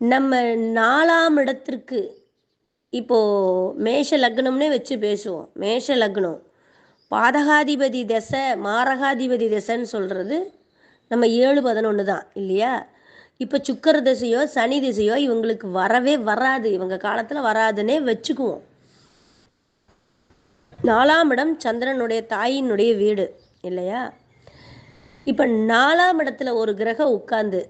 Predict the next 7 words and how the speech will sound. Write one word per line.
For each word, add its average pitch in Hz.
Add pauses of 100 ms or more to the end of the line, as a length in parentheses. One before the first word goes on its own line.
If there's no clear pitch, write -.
(160)
நாலாம் 262
இடத்துல 233
சூரியன் 285
இருக்குதுன்னு 190
வச்சுக்கோங்க. 185 (1700)
நாலாம் 262
இடத்துல 240